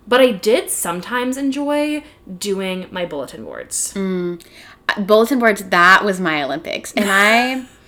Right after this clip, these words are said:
Speaker 1: <laughs>
Speaker 2: not to brag, but I did always win the best bulletin award.
Speaker 1: No, you did. You had really, really good bulletin boards. I had a
Speaker 2: You had
Speaker 1: couple
Speaker 2: one
Speaker 1: that
Speaker 2: that was
Speaker 1: were good.
Speaker 2: really slay.
Speaker 1: Which one?
Speaker 2: I forget what it was, but it was when you were on the second floor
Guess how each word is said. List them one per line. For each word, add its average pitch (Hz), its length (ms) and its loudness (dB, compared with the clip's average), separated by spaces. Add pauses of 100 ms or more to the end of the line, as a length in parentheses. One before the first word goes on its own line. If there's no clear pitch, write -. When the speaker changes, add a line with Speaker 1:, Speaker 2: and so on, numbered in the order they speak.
Speaker 1:
<laughs> - 280 -12
Speaker 2:
not 180 280 2
to 240 80 -8
brag, 269 480 2
but 214 100 0
I 202 80 2
did 190 220 -2
always 180 500 2
win 277 200 0
the 233 60 0
best 202 260 -4
bulletin 294 360 0
award. 220 420 2
Speaker 1:
No, 277 100 8
you 262 220 4
did. 247 380 4
You 214 160 -8
had 254 380 -6
really, 202 260 2
really 180 260 -2
good 170 200 -4
bulletin 160 340 -8
boards. - 260 -10 (240)
I 320 140 8 (180)
had 196 180 -8 (140)
a 214 160 2
Speaker 2:
You 302 120 12
had - 140 8
Speaker 1:
couple 403 180 6
Speaker 2:
one 254 180 10
Speaker 1:
that 254 140 8
Speaker 2:
that - 60 4
was 220 120 6
Speaker 1:
were - 80 0
good. 208 60 2
Speaker 2:
really 220 220 8
slay. 170 580 -4
Speaker 1:
Which 226 240 -10
one? 254 240 -6
Speaker 2:
I 247 100 6
forget 311 300 0
what 247 80 0
it 226 80 2
was, 226 160 2
but 233 80 0
it 226 40 4
was 226 120 0
when 240 200 2
you 220 200 -2
were 220 60 2
on 208 120 -2
the 190 80 -4
second 202 520 -8
floor 156 480 -6